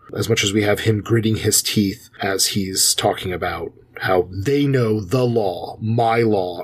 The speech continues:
and they will, they have intentionally, or sorry, they have wantonly defied it. Did they think they could hide from me? So, I mean, part of that's ego, um, obviously, 'cause there's a lot of my and me being emphasized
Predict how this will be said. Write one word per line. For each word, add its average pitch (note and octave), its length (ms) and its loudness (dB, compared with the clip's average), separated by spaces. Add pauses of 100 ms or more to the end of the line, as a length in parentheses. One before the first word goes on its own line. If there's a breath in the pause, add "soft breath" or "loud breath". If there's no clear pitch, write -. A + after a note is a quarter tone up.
and A2 160 0
they G#2+ 100 2
will, A2+ 300 0
they B2 200 0
have A2+ 200 0
intentionally, A#2+ 880 0 (240 loud breath)
or - 100 -12
sorry, - 240 -8
they B2+ 120 0
have A#2 200 0
wantonly C3+ 480 2
defied G#2 440 0
it. - 200 -10 (680 loud breath)
Did B2 200 2
they B2 280 4
think C3 560 0 (120)
they G#2+ 260 4 (240)
could - 180 -2
hide A2+ 480 2
from G#2 420 -2
me? C3 380 4 (680 loud breath)
So, C#3 560 2
I C#3 60 0
mean, C3 160 2
part D3 220 0
of D3+ 60 2
that's C3 220 -2
ego, G#2 300 0 (380 loud breath)
um, A2+ 480 0
obviously, G2+ 540 -2 (140)
'cause G2+ 200 -4
there's G2+ 140 0
a G#2 60 2
lot G2 220 2
of G2+ 140 -2
my G2+ 480 -2
and F#2+ 160 -10
me F#2+ 260 -2
being F#2+ 260 -4
emphasized F#2+ 640 -2